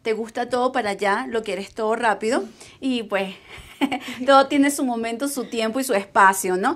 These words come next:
Entonces tienes que aprender con eso, porque no todo alrededor o no todos los que están a tu alrededor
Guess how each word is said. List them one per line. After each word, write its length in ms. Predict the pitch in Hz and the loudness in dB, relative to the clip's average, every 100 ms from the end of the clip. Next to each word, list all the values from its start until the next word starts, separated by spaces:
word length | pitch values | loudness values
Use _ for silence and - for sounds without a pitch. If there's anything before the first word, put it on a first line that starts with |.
| - | -4
Entonces 220 | - 262 294 | -6 -4 -2
tienes 220 | 311 339 | -2 0
que 80 | 330 | -2
aprender 480 | 254 214 214 202 | -2 -2 2 2
con 140 | 202 254 | 0 -2
eso, 280 | 247 233 269 | -2 -2 -4
porque 240 | 226 214 | -6 -4
no 160 | 202 202 | -4 -4
todo 180 | 247 247 | 0 2
alrededor 680 | 254 254 233 220 220 220 - | 2 0 0 2 2 0 -2
o 100 | 240 | -4
no 160 | 220 | -4
todos 260 | 214 262 285 | -4 -2 -2
los 120 | 294 | -4
que 80 | 285 | -6
están 340 | - 202 208 - - | -6 -4 -4 -8 -10
a 160 | - 240 | -6 -4
tu 80 | 240 | -4
alrededor 520 | 233 247 220 226 | -4 0 0 0